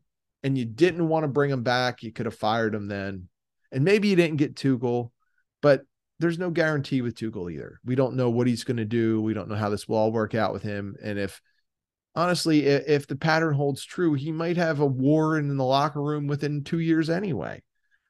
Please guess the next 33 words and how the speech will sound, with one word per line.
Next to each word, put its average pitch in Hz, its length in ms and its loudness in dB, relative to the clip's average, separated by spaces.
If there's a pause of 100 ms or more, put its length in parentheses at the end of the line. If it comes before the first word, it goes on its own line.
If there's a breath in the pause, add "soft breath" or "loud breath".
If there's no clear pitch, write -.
(140)
So 127 340 4
for 160 160 0
me, 165 460 4 (760)
I 135 100 2
don't 151 220 2
like 147 240 0
the 139 80 -2
move 135 600 2
in 120 140 -10
terms 117 380 -6
of 107 100 -18
getting 117 240 -2
rid 127 140 2
of 120 100 0
Nagelsmann. 120 760 -2 (500)
I 131 100 4
like 127 360 4
Tuchel 143 360 2
as 123 100 0
a 127 60 -4
coach, 131 600 0 (760)
but 123 100 0
it's 120 140 -2
risk-filled. 117 680 -4 (560)
And 98 360 -4
I 87 140 -2
think 113 420 -6
that 98 280 -2 (220)
things 123 260 -2
could 110 240 -6
really 120 240 0
go 113 180 0
wrong. 120 520 0